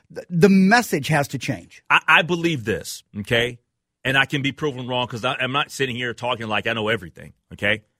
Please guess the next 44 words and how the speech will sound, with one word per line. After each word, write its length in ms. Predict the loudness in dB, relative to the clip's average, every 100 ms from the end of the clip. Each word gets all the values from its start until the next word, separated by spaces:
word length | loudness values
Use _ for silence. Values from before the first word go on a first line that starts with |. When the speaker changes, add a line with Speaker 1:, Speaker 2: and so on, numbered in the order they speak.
| _ _ _ _ _ _ _ _ _
Speaker 2:
I 80 | -4
hope 180 | -2 -2
I'm 140 | -2
not 180 | 0 -2
trying 200 | -2 -6
to 60 | -4
come 180 | -4 -2
off 200 | -4 -6
a-, 120 | -10 -8
across 380 | -4 -2 -4
that 200 | -6 -10
way, 220 | -12 -20 _ _ -18
okay? 260 | -4 -2 0
Everybody's 580 | 0 2 0 0 -8 -16 _
entitled 380 | -6 0 0 -2
to 80 | -2
their 160 | -2
opinion. 360 | -2 -6 -10 -14 _ _ _ _ _ _ _
In 120 | -4
my 220 | 2 2 2
opinion, 600 | 0 -2 -2 -2 -6 -10 _ _ _ _ _ _ _ _ _ _ _ _ _ _ 2
if, 460 | 4 4 -2 -14 _ _ _ _ _ _ _ _ _ _
and 140 | 0 0
there's 180 | 0
a 40 | 0
lot 220 | 0 0
of 60 | -2
things 200 | -6 -2
that, 220 | -2 0
that 160 | -4 -4 -6
I 100 | -6
think 200 | -6 -8
will 100 | -6
transpire 540 | -4 -4 -4 -4 -2
here 160 | -4 -6
in 60 |
the, 120 | -6 -6
in 220 | -6 -8 -12 _ -6
the 80 |
coming 360 | -4 -2 -2 -2
months 240 | -4 -4
with 120 | -4 -2
Donald 240 | -2 -4
Trump, 220 | -8 -8